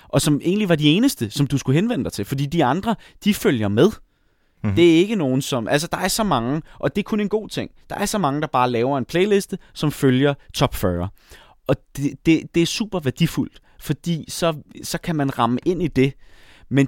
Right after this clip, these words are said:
Speaker 1: dem, der er first movers, og det er jo også lidt det, som er sådan en Silicon Valley ting, ikke? Det, dem, der er first movers på ny teknologi og sådan noget, de, dem kan man kigge på nu, og så er de alle sammen veganere, og det ender vi jo også med at blive på et eller andet tidspunkt. Men ikke nu, jeg skal lige have en steak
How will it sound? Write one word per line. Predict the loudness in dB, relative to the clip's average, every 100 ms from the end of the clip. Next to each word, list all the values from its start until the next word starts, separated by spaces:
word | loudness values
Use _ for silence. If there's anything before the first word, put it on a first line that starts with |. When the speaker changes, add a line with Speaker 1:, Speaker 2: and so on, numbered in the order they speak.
| 2
Speaker 1:
dem, | 0 0
der | -2
er | -2
first | 0 -2 0
movers, | -2 -2 -4 -8 -8
og | -4
det | 0
er |
jo | 4
også | 4 2 -2
lidt | -4 -4 -2
det, | -2
som | -2 -2
er | -2
sådan | -4
en |
Silicon | -4 -4 -4 -2 -2
Valley | -2 -4
ting, | -6 -6 -6
ikke? | -2
Det, | -4 -4 0
dem, | 0 0
der |
er | -2
first | 0 -2
movers | -2 -2 -2
på | -2
ny | -2
teknologi | -2 -6 -6 -6 -6 -8
og |
sådan | -8
noget, | -8 -6
de, | -6 -6 -10 -20 -20 -8 -2
dem | 0
kan | 2
man | 0
kigge | 0 -4
på | 0 2
nu, | 4 4
og | 4
så | 4
er | 2
de | 4 2
alle | 2
sammen | 0 -2
veganere, | 0 2 2 0 0 0
og | -2
det | -2 0 0
ender | 0
vi | 0
jo | 0
også | 0 0 -4
med | -4
at | -4
blive | -4 -2
på | -2
et |
eller | -2 -4
andet | -4
tidspunkt. | -6 -6 -6 -2
Men |
ikke | 2 4 6
nu, | 4
jeg | 2 -4
skal | -2
lige | 0
have | 0
en | 0
steak | 0